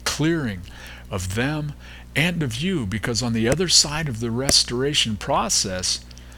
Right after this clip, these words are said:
I can guarantee you this from experience, the lack of others coming alongside me has, in one essence, produced,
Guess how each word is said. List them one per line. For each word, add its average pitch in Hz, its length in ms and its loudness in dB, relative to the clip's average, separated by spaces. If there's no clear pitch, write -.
I 147 120 8
can 165 240 -2
guarantee 156 440 2
you 160 160 0
this 139 380 0
from 131 280 0
experience, 147 1000 2
the 113 120 2
lack 135 400 4
of 113 140 0
others 131 360 -2
coming 127 340 -2
alongside 120 800 2
me 156 260 -4
has, 110 680 -2
in 110 300 -2
one 131 320 -2
essence, 120 640 0
produced, 117 920 -2